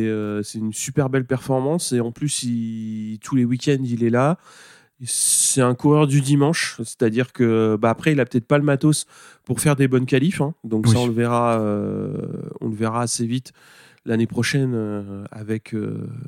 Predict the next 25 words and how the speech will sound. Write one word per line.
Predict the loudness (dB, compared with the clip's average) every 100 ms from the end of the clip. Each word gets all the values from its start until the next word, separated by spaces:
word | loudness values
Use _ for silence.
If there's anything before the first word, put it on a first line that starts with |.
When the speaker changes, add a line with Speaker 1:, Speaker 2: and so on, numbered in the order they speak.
| -14
Speaker 1:
avec | -14 -10 -10 -10 -12
une | -10
équipe | -8 -10 -10
un |
petit | -12 -12
peu, | -12 -12
enfin, | -6 -4
avec | -4 -4
une, | -4 -2 -2
avec | -4 -4
du | -4
matériel | -2 -2 -4
un | -4
peu | -6 -8
plus | -6 -2 -2 -4 -14 -20 -20 _
compétitif. | -4 -2 -2 -2 2 0 0 _ _ _ _ _ _ _ _ -6
Mais, | 0 4 6
euh, | 6 6 4 2
c'est, | 0 -4 -6
c'est | -6 -4 0 0
bien. | 0 -2 -8 _ _
Je | -16
trouve | -12 -4
que | -2
c'est, | 0 2 4 4 4 2 2 2 0 -2 -2